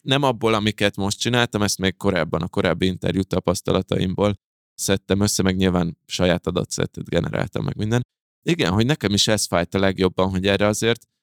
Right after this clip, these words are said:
így vállalkozóként is így gondolok, hogy oké, amíg én erre ráteszek mondjuk hat-hat óra volt összesen a kettő, azt akkor más olyan területekről veszem el, ahol meg ténylegesen tudnék mondjuk bevételt generálni, vagy ugye, hogyha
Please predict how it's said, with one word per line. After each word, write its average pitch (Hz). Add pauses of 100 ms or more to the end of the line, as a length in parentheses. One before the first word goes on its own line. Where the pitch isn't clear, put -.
(340)
így 110
vállalkozóként 101
is 92
így 107
gondolok, 98
hogy 110 (100)
oké, 101
amíg 101
én 101
erre 98
ráteszek 101 (360)
mondjuk 95 (540)
hat-hat -
óra -
volt 95
összesen 95 (280)
a -
kettő, 135 (360)
azt -
akkor 123
más 107
olyan 92
területekről 95
veszem 95
el, 101
ahol 110
meg 104 (340)
ténylegesen 90
tudnék 95
mondjuk 95
bevételt 85
generálni, 104
vagy 95
ugye, 92
hogyha 95